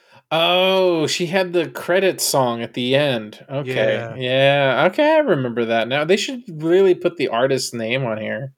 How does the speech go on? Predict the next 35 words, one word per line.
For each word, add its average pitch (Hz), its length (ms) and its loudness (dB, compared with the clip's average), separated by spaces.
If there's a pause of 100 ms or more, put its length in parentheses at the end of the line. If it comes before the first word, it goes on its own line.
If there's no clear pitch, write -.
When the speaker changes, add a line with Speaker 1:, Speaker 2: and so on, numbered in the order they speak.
(120)
Speaker 2:
They 156 180 0
should 180 200 -2
put, 208 340 2
uh, 147 220 4
Danger 139 420 0
Zone 113 520 -4 (100)
from 123 160 -8
Kenny 143 140 0
Speaker 1:
Dude. 131 100 0
Speaker 2:
Loggins 123 320 0
back, 113 220 -4
'cause 127 140 -4
it 139 40 4
was 151 160 0
in 185 60 0
that 156 140 0
movie. 113 280 -6 (680)
Speaker 1:
Well, 165 200 4
they 175 160 4
reused 202 500 4
the 143 100 6
theme, 135 760 -2
like, 120 180 -4
the 120 120 -2
Speaker 2:
They 147 100 4
Speaker 1:
orchestra 123 480 2
Speaker 2:
did. - 100 -16
Speaker 1:
theme 117 320 -4
from 117 240 -6
the 113 120 -4
original 113 380 -4
movie. 117 500 -4 (340)
Speaker 2:
The 160 100 -10
Harold 127 260 2
Faltermeyer. 123 600 -6